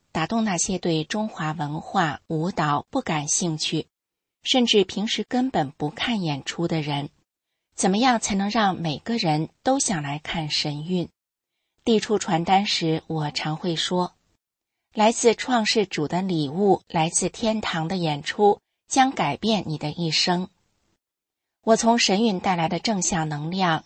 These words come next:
希望与好运气这样的精神层面切入，告诉他们购票看神韵是一生中最好的投资。这不仅仅是花钱买一张票，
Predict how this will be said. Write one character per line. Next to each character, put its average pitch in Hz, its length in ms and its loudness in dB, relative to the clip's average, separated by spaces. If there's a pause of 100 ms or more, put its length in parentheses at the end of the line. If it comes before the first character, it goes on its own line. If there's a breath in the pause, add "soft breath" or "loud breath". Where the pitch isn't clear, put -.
希 233 380 0
望 202 340 2
与 214 140 2
好 151 400 -2
运 226 240 2
气 - 340 0
这 - 100 -4
样 160 140 0
的 151 160 -4
精 208 240 -2
神 165 200 -2
层 147 220 -6
面 160 280 -4
切 180 280 -2
入， 175 220 0 (540)
告 254 160 4
诉 190 120 2
他 185 220 0
们 156 260 0
购 180 200 0
票 170 260 -2
看 160 300 -4
神 156 300 -2
韵 180 260 -2 (320)
是 - 180 4
一 233 160 2
生 214 260 0
中 214 320 0
最 240 260 2
好 147 220 -2
的 143 120 -6
投 143 300 -6
资。 - 340 -2 (580)
这 220 160 2
不 214 140 4
仅 185 180 2
仅 165 240 0
是 - 140 -2
花 185 260 -2
钱 160 420 0
买 147 160 -4
一 143 120 -8
张 175 240 -4
票， - 400 -2